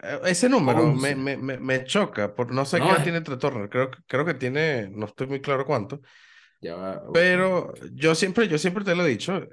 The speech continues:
Speaker 1: esos contratos tan largos no me parecen, eh, muy buenos, porque, a ver, ya al, al octavo año, pues, con, con
Speaker 2: Trea
Speaker 1: mucha
Speaker 2: Turner
Speaker 1: suerte, ya
Speaker 2: tiene
Speaker 1: el pelotero
Speaker 2: veintinueve años.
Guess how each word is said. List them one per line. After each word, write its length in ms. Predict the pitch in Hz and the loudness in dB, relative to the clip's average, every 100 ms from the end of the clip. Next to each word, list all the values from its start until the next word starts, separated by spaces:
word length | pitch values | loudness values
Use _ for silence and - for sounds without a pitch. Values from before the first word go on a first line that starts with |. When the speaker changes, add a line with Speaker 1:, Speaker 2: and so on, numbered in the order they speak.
| 104 | -8
Speaker 1:
esos 220 | 113 151 | -8 -4
contratos 520 | 156 127 120 147 147 _ | -4 -2 -2 -2 -6 _
tan 360 | 127 117 107 123 | -2 -2 -2 -2
largos 400 | 135 135 156 143 _ _ - | -2 -2 -8 -8 _ _ -18
no 440 | 117 110 113 113 | -12 -8 -4 -4
me 120 | 135 | -4
parecen, 1040 | 139 113 110 117 131 135 127 101 - 120 _ _ _ _ _ _ _ _ | -4 -2 -2 -4 -6 -6 -8 -8 -14 -20 _ _ _ _ _ _ _ _
eh, 300 | - 104 98 - | -16 -16 -16 -10
muy 200 | 110 117 | -4 0
buenos, 240 | 165 123 | 0 0
porque, 460 | - 101 104 107 101 - | -6 -6 -6 -6 -8 -12
a 120 | 107 | -4
ver, 240 | 117 117 98 | -2 0 -2
ya 340 | 101 107 107 | -4 -2 -2
al, 140 | 123 131 | -2 -2
al 160 | 127 | 0
octavo 500 | 120 120 127 135 151 | -2 0 0 2 2
año, 400 | 151 156 165 113 - _ _ | 0 0 0 -2 -10 _ _
pues, 400 | - - - - | -18 -16 -16 -14
con, 140 | - | 0
con 80 | 165 | 4
Speaker 2:
Trea 160 | 208 | 6
Speaker 1:
mucha 60 | 208 226 | 6 6
Speaker 2:
Turner 120 | 220 220 | 6 4
Speaker 1:
suerte, 100 | 208 | 4
ya 60 | 226 | 4
Speaker 2:
tiene 180 | 220 214 | 6 6
Speaker 1:
el 140 | 202 | 6
pelotero 200 | 180 110 | 6 0
Speaker 2:
veintinueve 840 | 123 156 170 190 214 214 214 214 196 | 0 0 2 4 4 2 0 0 0
años. 1040 | 185 170 123 98 127 147 - - - | 0 -2 -6 -10 -14 -18 -18 -16 -16